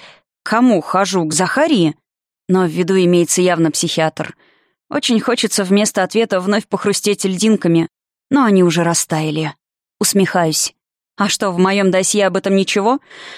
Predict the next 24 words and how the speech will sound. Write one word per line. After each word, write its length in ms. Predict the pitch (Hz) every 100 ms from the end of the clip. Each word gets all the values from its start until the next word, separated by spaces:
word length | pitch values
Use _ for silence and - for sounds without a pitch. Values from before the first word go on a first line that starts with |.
| -
Как-то 260 | - 320 311
не 140 | 302
слишком 400 | 294 262 247 294
тщательно 480 | 294 294 214 196 185
вы 80 | 180
собирали 460 | - 190 196 185 190
на 80 |
меня 240 | 190 190 190
информацию". 760 | 185 208 208 185 - 185 175 - _ _ _ _
Еще 300 | 170 - 175
бы 120 | 165
подобная 440 | - 170 175 175 175
информация 560 | 170 185 196 185 185
хоть 160 | 190 180
где-то 260 | 170 180
просочилась. 760 | - 180 190 180 190 170 160 - _ _ _ -
Навестившая 580 | 170 170 - 180 - 175
меня 240 | 175 175
после 260 | 165 170 170
смерти 360 | - 175 -
Алекса 400 | 175 170 170 -
кузина 360 | 170 175 175 175
Элис 300 | 175 175 170
Чо, 300 | - 226 208